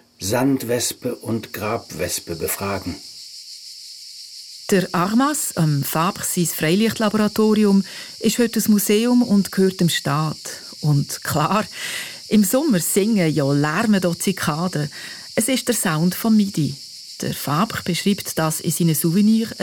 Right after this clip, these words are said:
Speaker 2: so.
Speaker 1: Bei ruhigem, heißem Wetter teilt sich gegen Mittag der Zikadengesang in sekundenlange Strophen, zwischen denen kurze Pausen liegen.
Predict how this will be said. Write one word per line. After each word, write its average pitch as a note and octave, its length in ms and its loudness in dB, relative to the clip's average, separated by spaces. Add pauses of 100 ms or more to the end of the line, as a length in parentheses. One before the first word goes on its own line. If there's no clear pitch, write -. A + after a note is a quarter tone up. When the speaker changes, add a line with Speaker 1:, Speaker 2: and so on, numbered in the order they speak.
Speaker 2:
so. D#3+ 320 2 (520)
Speaker 1:
Bei G2+ 260 2
ruhigem, A2 800 2
heißem G#2+ 520 -2
Wetter G#2 440 -4 (640)
teilt C3+ 400 2
sich - 340 -4
gegen A#2 300 0
Mittag B2+ 340 -2
der A2+ 160 0
Zikadengesang A2+ 920 -2
in A2+ 180 0
sekundenlange A#2 1000 -2
Strophen, G#2+ 680 -2 (400)
zwischen A2 360 -2
denen A2+ 300 2
kurze A#2 400 -2
Pausen G2+ 460 -2
liegen. D#2 340 -8